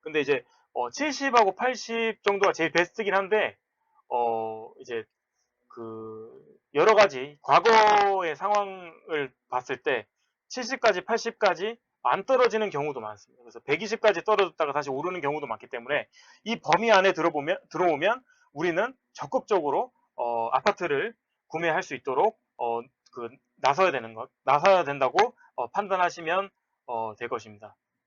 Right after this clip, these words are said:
그러니까 요 치수가 낮아지면은 가격이 조정이 되었다는 거고, 어, 아니면은 이제 금리 부담이 완화되는, 어, 그런 시점이기 때문에,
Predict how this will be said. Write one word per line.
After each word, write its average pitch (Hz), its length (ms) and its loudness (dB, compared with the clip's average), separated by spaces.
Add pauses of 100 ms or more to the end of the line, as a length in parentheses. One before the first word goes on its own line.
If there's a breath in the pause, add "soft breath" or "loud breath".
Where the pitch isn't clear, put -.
(560)
그러니까 160 280 2 (280)
요 233 140 0
치수가 262 320 0
낮아지면은 180 760 2 (120)
가격이 202 380 0
조정이 170 440 -4
되었다는 180 460 0
거고, 131 240 -2 (640)
어, 123 200 -2
아니면은 185 380 0
이제 147 120 -8
금리 220 320 -4
부담이 190 380 -4
완화되는, 156 640 0
어, 123 220 -6
그런 127 180 -10
시점이기 170 460 -6
때문에, 143 420 -6